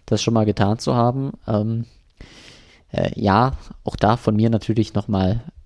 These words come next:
äh, ist eine Straftat. Das gilt es entsprechend auch, äh, zu rügen. Ähm, aber trotzdem, ähm, eine schöne Geschichte, die mich auch zum Schmunzeln gebracht hat und, ähm,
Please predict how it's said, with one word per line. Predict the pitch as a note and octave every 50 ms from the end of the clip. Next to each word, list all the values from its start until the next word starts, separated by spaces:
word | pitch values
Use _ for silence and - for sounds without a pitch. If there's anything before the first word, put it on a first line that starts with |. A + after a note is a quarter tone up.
| -
äh, | - A#2 A#2 A2+ A2+ - - _ _
ist | - - -
eine | - - -
Straftat. | - - - G#2 G#2 A2 - - - - G#2+ G#2+ G#2+ - - - - - -
Das | - - - - - -
gilt | - - - - - B2+ B2 -
es | - - -
entsprechend | - - - - - - G#2 A2+ G2+ - -
auch, | E2+ F2+ - -
äh, | D3 D3 C#3 A#2+ A2 A2+ B2 - - - - - - - - - _
zu | - - C3+ B2+
rügen. | A2+ B2+ D3+ F3+ G#3 F#3 - F3+ E3+ E3+ E3+ E3+ F3 E3 - - _
Ähm, | - G#2 - G#2 G#2+ G#2 A2 G#2+ - _ _ - - - _ _ _
aber | - F2 - G2
trotzdem, | - - - F#2+ - - - - F#2+ F2 F2 G2 A#2 - - _ - -
ähm, | - - - A#2+ A#2+ - _ _ _ - - - - - - - _
eine | - G#2+ G#2+ A#2
schöne | - - D3 E3
Geschichte, | E3 D3+ B2+ - C#3+ - - B2+
die | C3 A#2+
mich | A2+ A2+ A2+
auch | A2 -
zum | - B2 A2+
Schmunzeln | - - A2+ A2 - - G#2+
gebracht | G#2 G2 - - G#2 - - -
hat | G#2 - -
und, | - - - F#2+ G#2 A2 - -
ähm, | - A2+ A2+ A2+